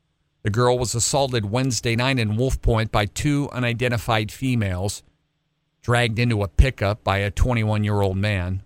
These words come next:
They found him. Critical care resources are at maximum capacity at Saint Peter's Hospital in Helena because of covid. Hospital officials said the hospital's implemented crisis standards.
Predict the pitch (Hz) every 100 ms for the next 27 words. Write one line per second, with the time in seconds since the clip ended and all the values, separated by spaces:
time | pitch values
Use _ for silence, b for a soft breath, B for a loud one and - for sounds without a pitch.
0 | - 92 - 104 90 78 87 - _ _
1 | _ _ _ _ _ _ _ _ _ _
2 | _ _ _ _ _ - 208 185 170 151
3 | 196 214 165 156 - 165 151 190 190 170
4 | - 147 143 143 139 143 151 156 - 143
5 | 139 135 139 - 147 139 - 143 139 123
6 | - 165 151 - - 185 165 139 - 113
7 | 113 - 120 117 117 110 107 139 131 107
8 | 110 - 113 110 - 131 110 107 110 131
9 | - _ _ _ _ _ _ - 113 -
10 | 113 107 135 113 117 - 113 110 107 104
11 | 107 123 - 117 110 101 - 135 123 117
12 | 110 - 135 131 - 110 - 107 98 95
13 | 117 -